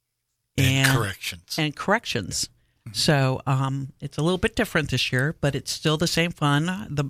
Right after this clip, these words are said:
Speaker 2: the money goes towards, uh, different charities. And if you want tickets, you can get them through Ticketmaster, but don't do what I did. I got mine through Ticketmaster. They charge you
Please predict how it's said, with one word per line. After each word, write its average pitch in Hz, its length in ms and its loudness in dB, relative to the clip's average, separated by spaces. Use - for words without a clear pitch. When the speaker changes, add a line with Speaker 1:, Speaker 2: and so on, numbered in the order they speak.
Speaker 2:
the 139 100 2
money 131 400 2
goes 147 400 -2
towards, 131 600 0
uh, 135 200 2
different 202 340 -2
charities. 170 600 0
And 139 600 2
if - 260 -2
you 165 80 0
want 233 260 0
tickets, - 440 -2
you 160 60 -2
can 160 140 -8
get 311 120 -4
them 302 80 -6
through - 180 0
Ticketmaster, 180 800 2
but 135 240 0
don't 175 240 -2
do 127 120 -2
what 120 140 2
I 120 120 2
did. 127 340 -2
I 156 80 0
got 139 160 0
mine 127 200 2
through 120 140 -8
Ticketmaster. 127 600 0
They 131 120 -4
charge 135 400 -2
you 127 280 -2